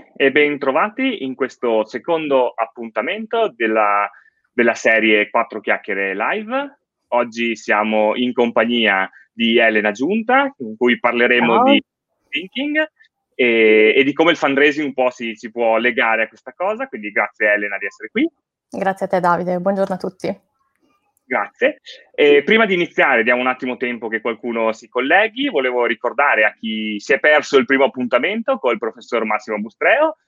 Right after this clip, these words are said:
Speaker 1: sulla psicologia del donatore, che può andare a rivederla, è stata caricata la registrazione,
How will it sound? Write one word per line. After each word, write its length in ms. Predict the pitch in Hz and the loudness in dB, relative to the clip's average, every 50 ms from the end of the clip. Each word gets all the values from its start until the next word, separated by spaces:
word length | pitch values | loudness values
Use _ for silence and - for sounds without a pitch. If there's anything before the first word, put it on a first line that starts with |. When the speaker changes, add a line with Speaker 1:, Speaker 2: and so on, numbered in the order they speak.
| _ _ | _ _
Speaker 1:
sulla 360 | - - - 117 117 113 107 | -12 -4 0 2 2 2 2
psicologia 480 | 107 - 120 110 123 120 120 113 131 123 | 0 -4 -4 0 2 2 2 4 4 2
del 120 | 123 120 | 4 2
donatore, 600 | 113 143 170 190 190 - 202 220 233 269 285 269 | 2 0 0 -2 -2 0 0 0 2 2 0 -2
che 160 | 269 - 143 - | -2 -6 -8 -4
può 320 | - 135 127 123 120 117 | 0 4 6 6 6 6
andare 380 | 113 120 123 123 135 131 123 123 | 4 2 2 2 0 0 0 0
a 20 | |
rivederla, 600 | 117 131 151 151 131 127 123 123 135 151 165 156 | -2 -2 -4 -2 -2 -2 -2 0 0 0 0 -2
è 40 | 123 | -2
stata 240 | - 107 - - - | -6 -12 -20 -10 -6
caricata 400 | - 104 101 98 - 104 - 107 | -6 -6 -4 -4 -4 -4 -2 -2
la 80 | 101 | -4
registrazione, 840 | 101 104 101 110 110 - 147 151 _ - 123 120 127 143 165 175 | -4 -4 -8 -12 -14 -12 -14 -12 _ -6 -4 -4 -4 -4 -6 -8